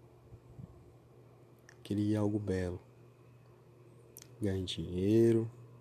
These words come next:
se desenvolva, é, adquira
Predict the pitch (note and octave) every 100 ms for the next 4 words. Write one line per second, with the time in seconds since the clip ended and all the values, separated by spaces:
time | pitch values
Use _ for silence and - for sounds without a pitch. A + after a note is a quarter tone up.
0 | - - - - - G2 F#2+ F#2+ F2+ F2+
1 | F#2+ G#2+ A2 G#2+ G#2+ G#2+ - - - -
2 | - - - - - G2+ F#2+ F#2 G2+ G2
3 | - - - - C3 C#3 A#2+ G#2